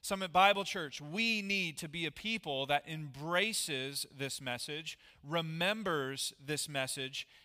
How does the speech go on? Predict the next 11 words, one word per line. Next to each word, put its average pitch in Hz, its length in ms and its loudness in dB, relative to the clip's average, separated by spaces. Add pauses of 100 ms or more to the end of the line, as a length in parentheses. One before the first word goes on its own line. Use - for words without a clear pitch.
and 147 300 -2
shares 151 1040 0 (480)
this 123 340 -8
message - 720 -10 (260)
with 123 300 -16
everyone 131 580 -4
we 107 120 -8
interact 101 500 -8
with. 98 140 -18 (2250)
What 175 380 6
is 180 400 2